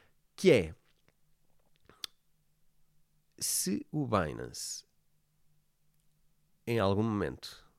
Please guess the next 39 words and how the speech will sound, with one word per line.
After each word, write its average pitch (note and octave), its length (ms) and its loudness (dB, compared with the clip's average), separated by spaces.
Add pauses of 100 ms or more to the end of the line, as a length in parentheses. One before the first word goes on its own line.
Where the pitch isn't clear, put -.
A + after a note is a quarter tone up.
(540)
estiver G#2 360 0
em A2 100 2
perigo G2+ 540 0 (520)
ou A2+ 140 -2
cair, F2 420 -2 (840)
e A2 60 -4
se - 160 -2
o A2 40 2
Tether, F#2+ 540 0 (680)
o F2 140 -4
S F#2 140 -6
D G#2+ 100 -4
T, E2+ 260 -6 (240)
em G#2 140 -2
algum F#2+ 260 0
momento, G#2 480 -2
que G#2+ 240 -4
aqui B2 240 0
não A#2 160 6
é A2+ 80 4
um G#2 80 2
exchange, G2+ 540 -2
mas F#2+ 240 -4
sim G2+ 320 -2
um G#2 180 -2
outro G2+ 280 0
grande G2 280 0
perigo F#2 280 -4
do F#2 80 -2
mercado, F2 420 -8 (320)
uma, D#2+ 540 -4
uma E2 320 -4
stablecoin, F#2 680 -2 (640)
cair, G#2+ 540 2 (140)
eh, F#2 360 0
se - 140 -6
o G2 60 -8
Tether G2 340 -4
cair, F2+ 460 -4